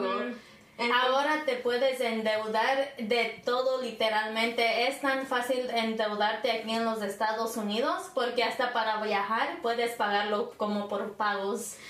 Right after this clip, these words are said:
Speaker 1: So
Speaker 2: Puedes, puedes ir a agarrar un celular nuevo en este momento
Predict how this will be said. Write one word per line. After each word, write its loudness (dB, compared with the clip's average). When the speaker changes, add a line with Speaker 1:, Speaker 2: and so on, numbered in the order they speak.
Speaker 1:
So -2
Speaker 2:
Puedes, 0
puedes 0
ir 2
a 2
agarrar 0
un 0
celular 0
nuevo -2
en -2
este -4
momento -2